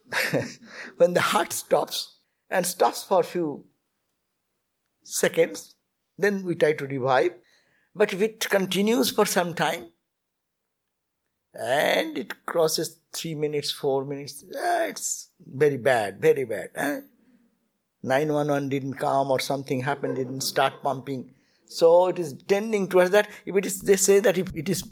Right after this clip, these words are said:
five or six minutes, it has, eh, turned to that point, the brain does not get, it's called brain death. It starts there because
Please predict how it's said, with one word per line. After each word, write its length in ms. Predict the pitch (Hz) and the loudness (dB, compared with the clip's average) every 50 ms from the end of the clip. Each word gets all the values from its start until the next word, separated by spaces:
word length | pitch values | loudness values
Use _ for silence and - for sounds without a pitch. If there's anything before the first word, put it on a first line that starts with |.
| - _ | -16 _
five 500 | - - - 208 208 196 208 214 214 190 | -14 -4 0 2 4 4 4 4 2 4
or 160 | 196 180 170 160 | 4 4 4 2
six 500 | - - - - - 196 180 - - - | -2 -6 -4 -2 0 0 0 -2 -6 -2
minutes, 360 | 180 160 156 143 143 - - | 0 0 0 0 -2 -4 -6
it 120 | 147 135 - | -8 -6 -6
has, 240 | 139 139 - - - - | -6 -8 -8 -10 -8 -2
eh, 180 | 120 117 113 98 - - - - - - | 0 0 0 0 -2 -8 -18 -18 -2 2
turned 380 | 139 131 135 135 135 123 - | 4 4 4 4 0 -4 -8
to 100 | - 123 107 | -8 -2 0
that 260 | 131 123 123 - - | 2 0 0 -2 -4
point, 280 | - 127 139 240 240 - _ _ _ _ _ _ _ _ _ - | -4 -4 -4 -4 -6 -10 _ _ _ _ _ _ _ _ _ 0
the 160 | 139 147 139 | 2 2 2
brain 400 | 120 117 120 135 147 147 147 135 | 2 0 2 2 4 4 4 4
does 180 | 139 135 131 139 | 2 2 2 2
not 240 | 135 131 120 110 | 0 0 0 0
get, 280 | 110 120 123 123 - - _ _ _ _ _ _ _ _ _ | 0 0 0 -2 -4 -10 _ _ _ _ _ _ _ _ _
it's 160 | - 139 - | -6 -4 0
called 300 | - 151 135 135 120 101 | 2 2 0 0 -2 0
brain 240 | 104 143 147 139 117 | 2 2 2 2 2
death. 300 | 110 101 - - - - _ _ _ | 0 0 -2 -4 -10 -20 _ _ _
It 80 | - 120 | -12 -10
starts 500 | - - - - 113 117 120 - - - | -10 -4 -2 -2 -2 -2 -4 -8 -12 -12
there 260 | - - - - - - _ _ _ _ _ _ _ _ _ _ | -10 -10 -10 -10 -12 -14 _ _ _ _ _ _ _ _ _ _
because 440 | - 135 120 131 127 127 - - - | -4 2 2 2 2 2 -2 -10 -16